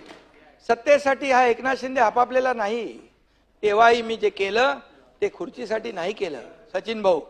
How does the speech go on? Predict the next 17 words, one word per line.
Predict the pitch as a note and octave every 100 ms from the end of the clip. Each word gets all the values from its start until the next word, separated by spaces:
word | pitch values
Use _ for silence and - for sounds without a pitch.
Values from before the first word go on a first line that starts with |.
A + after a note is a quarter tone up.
| - _ _ -
त्यावेळेस | G3 G#3 A#3 A3
मलाही | F#3+ G#3 B3+
माहित | A#3 A#3+
नव्हतं | B3 C4 C4+ B3 - - _
की | B3
म-, | G#3+ G3+
मुख्यमंत्री | G3 - A#3+ B3+ B3+
होईन. | G#3 E3+ D3+ - _ _ _
आताही | F#3+ G3+ C4+ D4+
तुम्हाला | D4+ D4+ D4+
माहित | C#4+ C#4+ D4
आहे | D4+ A#3+ D#3+ - - - -
की | A#3+ B3 G#3+
यावेळेस | G3+ B3 A#3+ B3 B3
देखील | A3 G#3+ B3+ C#4+
मी | B3+
स्वतः | A#3 G#3 G#3+ C#4 B3